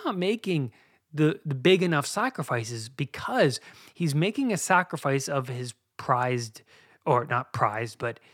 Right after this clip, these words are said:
he's making sacrifices of his grains, right? And God isn't favoring him. So Cain has an opportunity here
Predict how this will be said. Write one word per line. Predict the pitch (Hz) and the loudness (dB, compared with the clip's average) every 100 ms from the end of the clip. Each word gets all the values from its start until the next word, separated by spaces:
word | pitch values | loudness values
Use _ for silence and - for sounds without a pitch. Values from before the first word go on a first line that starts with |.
| - - | -20 -12
he's | 147 | -4
making | 180 165 151 | -2 -2 -2
sacrifices | 151 160 - 143 127 135 | 2 2 2 -2 -2 -2
of | 120 110 | -6 -6
his | 117 120 | -8 -8
grains, | 110 131 120 110 98 95 - _ _ _ | -6 -2 -2 -2 -8 -12 -12 _ _ _
right? | - 110 127 - - - | -6 -4 -4 -8 -20 -10
And | - 127 113 | -4 -4 2
God | 147 170 | 6 6
isn't | 170 165 170 | 4 0 -4
favoring | - - 208 190 117 | -4 -6 -2 -2 -2
him. | 110 123 - - | -4 -8 -10 -4
So | - 147 - _ _ _ _ _ _ _ _ _ _ _ _ _ - | 2 2 0 _ _ _ _ _ _ _ _ _ _ _ _ _ -8
Cain | 196 220 240 | -4 -2 0
has | 214 208 | 2 2
an | 208 | 4
opportunity | 208 202 - 214 240 190 147 | 2 -2 -6 -4 -4 -2 -2
here | 117 113 98 | -2 -4 -6